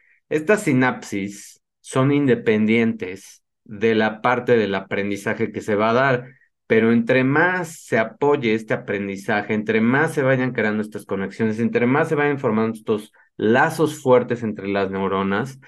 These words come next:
pues mucho mejor aprendizaje va a haber. Entonces, no hay de otra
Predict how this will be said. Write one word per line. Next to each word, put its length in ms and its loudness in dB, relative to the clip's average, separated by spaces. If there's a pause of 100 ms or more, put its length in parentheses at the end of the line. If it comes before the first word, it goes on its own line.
(540)
pues 180 -4
mucho 340 4
mejor 300 2
aprendizaje 640 -2
va 120 -2
a 20 0
haber. 220 0
Entonces, 800 -4 (280)
no 200 0
hay 140 2
de 140 2
otra 420 -4